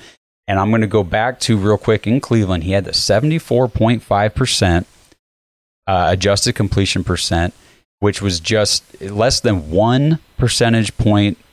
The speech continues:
difference from what it was while he was in Houston. So just keep that in mind. Adjusted completion. He's completing his pa-, even if the receivers aren't always coming down with it, because,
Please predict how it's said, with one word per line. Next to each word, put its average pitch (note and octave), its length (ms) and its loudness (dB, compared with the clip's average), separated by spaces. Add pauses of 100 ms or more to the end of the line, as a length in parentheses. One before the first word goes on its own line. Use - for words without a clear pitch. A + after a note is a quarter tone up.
(140)
difference F#2 600 0 (220)
from G2 200 -2
what F#2+ 140 2
it E2 80 2
was F2+ 240 0
while F2 140 2
he F2 80 2
was E2+ 160 0
in E2 100 -2
Houston. E2 340 -4
So - 160 -2
just F#2 240 -2
keep - 300 -4
that C3+ 180 2
in A2 120 2
mind. F#2+ 320 0 (400)
Adjusted A#2+ 500 0
completion. A#2+ 540 -2 (320)
He's D#3 320 2
completing C3+ 540 0
his G2 140 2
pa-, - 140 -2
even C#3 240 2
if - 140 -2
the A2+ 100 0
receivers A2 480 0
aren't G#2 220 0
always G#2+ 320 2
coming A2 320 2
down G#2 200 0
with F#2+ 120 4
it, E2+ 100 -4
because, F#2 340 -2